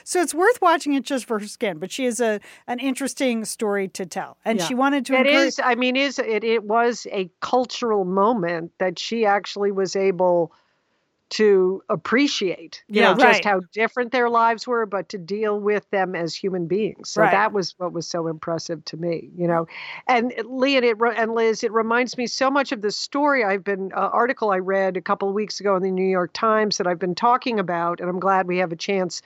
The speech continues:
Speaker 3: on this podcast to talk about it. Uh, it's, it was entitled Adventurous, uh, Adventurous, Alone, and Attacked. And this is a story that because the number of women that are traveling, particularly traveling solo,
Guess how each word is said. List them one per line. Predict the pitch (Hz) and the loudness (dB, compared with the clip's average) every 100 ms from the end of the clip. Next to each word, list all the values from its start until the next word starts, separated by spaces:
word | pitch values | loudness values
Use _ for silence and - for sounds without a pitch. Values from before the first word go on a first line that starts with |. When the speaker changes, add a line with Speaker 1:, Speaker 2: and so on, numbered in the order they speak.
| - - _ | -16 -20 _
Speaker 3:
on | - 202 | 0 2
this | 202 - | 2 0
podcast | 240 233 233 214 185 170 - | 2 2 0 -2 -2 -4 -8
to | |
talk | 175 202 190 | -4 -2 -2
about | 190 180 175 170 | -2 -4 -4 -4
it. | 175 - - - _ - | -6 -8 -20 -20 _ -2
Uh, | 214 208 | 2 2
it's, | 214 208 - | 2 -2 -2
it | 240 214 | -4 0
was | 208 180 | 2 2
entitled | 202 185 202 208 202 196 - | -2 -2 0 2 2 0 -4
Adventurous, | 180 170 220 233 247 220 - | -4 0 0 0 -2 -2 0
uh, | 220 190 - | -2 -2 -6
Adventurous, | 202 165 226 233 233 220 196 - - _ | -6 0 0 0 0 2 0 -6 -18 _
Alone, | 196 202 202 196 190 190 180 _ _ - | -2 2 4 4 2 -2 -6 _ _ -4
and | 196 | -2
Attacked. | 180 - 190 170 - - - - _ | -2 -2 0 0 -6 -16 -20 -20 _
And | 208 208 | -4 0
this | 226 311 - | 0 0 0
is | 320 | 0
a | 302 | 0
story | 247 277 247 233 240 | -2 0 2 4 2
that | 196 202 185 185 | 2 2 2 0
because | 208 185 - 285 294 226 | -8 -8 -2 0 0 -2
the | - 208 | -4 -2
number | 214 226 247 240 | 2 2 2 0
of | 196 175 | 0 -2
women | 196 220 226 220 214 208 | 0 0 2 0 0 -2
that | 185 180 | 0 0
are | 180 | 0
traveling, | - 214 196 190 170 170 165 | -2 2 4 4 0 -6 -6
particularly | 151 190 247 233 214 | -8 -6 -4 -2 -2
traveling | - 220 185 190 180 | 2 2 4 0 -4
solo, | - - 220 208 185 170 | -8 0 2 2 0 -2